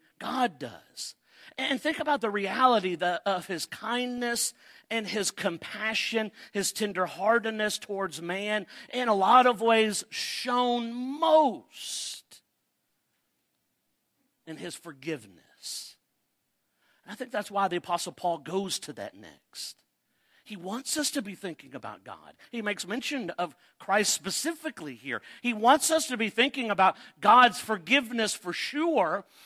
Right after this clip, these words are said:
but he wants us to be thinking about God's kindness. He wants us to be thinking about God's compassion. I, I want you to think about forgiveness and,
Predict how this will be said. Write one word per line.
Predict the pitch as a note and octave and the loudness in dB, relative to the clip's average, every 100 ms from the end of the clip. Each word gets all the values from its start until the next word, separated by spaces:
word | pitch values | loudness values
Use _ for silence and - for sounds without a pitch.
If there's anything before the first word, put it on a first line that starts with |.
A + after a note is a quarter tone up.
| - | 2
but | B3 | 4
he | C#4 | 6
wants | C4 C#4+ D4 | 8 6 6
us | D#4+ C#4+ | 2 2
to | |
be | C4 B3+ | 2 4
thinking | C4 C4 B3+ | 2 2 0
about | A#3 A#3 A#3 | 6 6 8
God's | A3+ A#3 | 6 6
kindness. | - B3+ C#4+ D4+ C4+ G3+ - - - | 0 0 2 2 4 2 2 -6 -6
He | A#3+ A#3+ | -4 4
wants | B3+ C#4+ C#4 | 6 6 4
us | C4 | 0
to | A#3 | 0
be | G#3+ | -4
thinking | G#3 A3+ C4 G#3 | 0 -2 0 2
about | G#3+ G#3 G3 | 6 6 8
God's | G#3+ A3 - | 6 6 4
compassion. | - - - A#3+ C4 C#4+ - A3+ F3+ G#2 F#2+ C#2 _ _ _ _ _ _ _ _ _ _ _ _ _ _ _ _ _ _ _ _ _ _ _ _ _ _ _ _ _ _ _ _ _ _ _ _ _ _ _ | -6 -8 -8 -6 -6 -6 -6 -4 -4 -6 -14 -20 _ _ _ _ _ _ _ _ _ _ _ _ _ _ _ _ _ _ _ _ _ _ _ _ _ _ _ _ _ _ _ _ _ _ _ _ _ _ _
I, | B3+ C#4 | 0 6
I | C#4 | 6
want | E4 E4 | 6 2
you | D4+ | 0
to | |
think | - C4+ C4 | 2 2 2
about | B3+ G3+ G3+ | 6 8 8
forgiveness | - G#3+ F3+ E3+ D4 G#3 F3 A#2 B2 - - - - _ _ _ _ _ | 4 -4 -4 0 0 0 -6 -6 -8 -6 -6 -8 -12 _ _ _ _ _
and, | - | -8